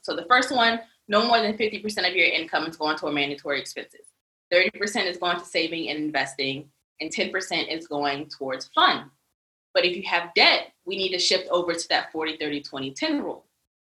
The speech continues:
So no more than forty percent of your income is going to saving, I mean, going towards mandatory expenses. This means you need to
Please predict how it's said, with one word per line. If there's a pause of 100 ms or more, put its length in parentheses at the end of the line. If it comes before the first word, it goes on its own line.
(260)
So
no
more
than
forty
percent
of
your
income
is
going
to
saving,
I
mean,
going
towards
mandatory
expenses. (500)
This
means
you
need
to